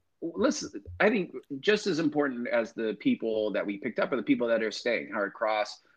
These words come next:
Riley Mills, Jack Kaiser, all said that they are staying, uh, this past week. I, we're assuming Xavier Watts as well. Um,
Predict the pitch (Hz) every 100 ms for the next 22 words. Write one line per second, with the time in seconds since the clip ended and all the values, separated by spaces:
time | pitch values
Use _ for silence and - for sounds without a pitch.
0 | _ 107 101 98 107 113 110 101 - _
1 | - 117 104 - 110 110 110 110 - _
2 | _ 123 147 165 165 - 147 110 98 104
3 | 113 113 110 104 - 113 107 101 98 98
4 | _ _ _ - 98 98 95 95 101 101
5 | - 123 - 147 147 104 - 123 120 113
6 | 113 - - - 185 190 185 180 160 170
7 | 175 165 147 185 - - - - - _
8 | _ _ 135 131 127 127 147 220 277 220
9 | - 131 127 120 113 113 110 110 107